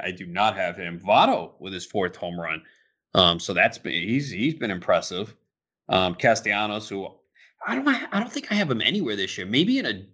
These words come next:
draft champions. I know I don't have him in a redraft. He was a guy that I've, I lo-, every year I have him. It's just, I guess I wasn't in a spot to get him this year.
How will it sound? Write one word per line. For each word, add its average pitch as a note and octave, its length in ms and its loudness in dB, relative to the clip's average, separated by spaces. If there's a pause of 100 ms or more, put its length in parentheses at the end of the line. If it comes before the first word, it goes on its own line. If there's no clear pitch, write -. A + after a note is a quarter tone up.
(100)
draft A2 400 4
champions. F3+ 440 -4
I G2+ 80 2
know D#3+ 220 2
I C#3 80 2
don't B2+ 120 0
have A2+ 160 -2
him A2 60 -8
in G2+ 80 -6
a F2+ 40 -8
redraft. F2+ 420 -6
He A2 120 -2
was A#2 140 -2
a - 20 -10
guy G2+ 220 2
that F2 100 -6
I've, E2+ 240 -10 (140)
I B2+ 100 2
lo-, C3 240 -2 (200)
every G#3 180 -2
year F3+ 320 2
I F#2 60 2
have F#2+ 220 -4
him. F2+ 140 -12
It's F#2+ 140 -6
just, B2+ 280 -6 (880)
I A#2+ 60 -2
guess C#3 220 4
I C#3 80 10
wasn't B2+ 320 0
in A2 60 -2
a G#2+ 40 -4
spot G#2+ 320 4
to G2+ 60 -14
get G#2 160 -4
him F2+ 100 -8
this E2+ 220 -12
year. E2+ 220 -14